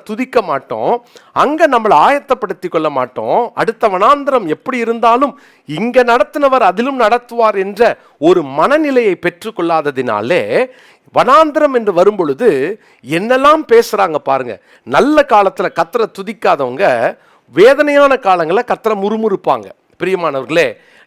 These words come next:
எந்த காலத்திலும் மன ரம்யமா இருப்பதற்கு கற்றுக்கொள்வோம். இதுதான் தேவன் நமக்கு கற்றுக் கொடுக்கிற முக்கியமான பாடம். ஆண்டவர் சொல்றார், "நான் உங்களுக்கு வானத்திலிருந்து அப்பத்தை தருவேன்" அப்படின்னு ஆண்டவர் வாக்கு பண்றார். "வருஷிக்க பண்ணுவேன்" அப்படின்னு சொல்லிட்டார்.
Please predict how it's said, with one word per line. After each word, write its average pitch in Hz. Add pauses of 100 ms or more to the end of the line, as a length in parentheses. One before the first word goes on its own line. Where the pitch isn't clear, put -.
எந்த 277
காலத்திலும் 185
மன 165
ரம்யமா 214
இருப்பதற்கு 143
கற்றுக்கொள்வோம். 127
இதுதான் 151 (320)
தேவன் 240
நமக்கு 170
கற்றுக் 170
கொடுக்கிற 180
முக்கியமான 202
பாடம். 190
ஆண்டவர் 294
சொல்றார், 202
"நான் 185
உங்களுக்கு 185
வானத்திலிருந்து 202
அப்பத்தை 190
தருவேன்" 165
அப்படின்னு 151 (380)
ஆண்டவர் 277
வாக்கு 240
பண்றார். 131 (100)
"வருஷிக்க 262
பண்ணுவேன்" 214
அப்படின்னு 190
சொல்லிட்டார். 170